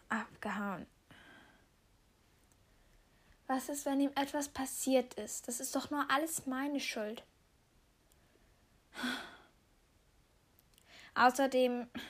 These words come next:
habe ich jetzt ein bisschen Angst von ihm. Weil er hätte mich treten können oder steigen können und mich treffen können. Naja, aber wenn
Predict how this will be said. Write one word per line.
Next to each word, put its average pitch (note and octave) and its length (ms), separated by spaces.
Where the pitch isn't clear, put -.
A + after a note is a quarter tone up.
habe E4 160
ich C#4 100
jetzt C#4+ 180
ein C4 100
bisschen C4 280
Angst B3 340
von C4+ 200
ihm. G3+ 280
Weil - 160
er B3+ 180
hätte C#4+ 180
mich C#4+ 280
treten D#4 460
können G#3+ 400
oder A#3+ 200
steigen E4+ 460
können A#3 220
und A#3 120
mich C#4 140
treffen F#4+ 420
können. G#3+ 400
Naja, B3 460
aber A#3 220
wenn A#3+ 380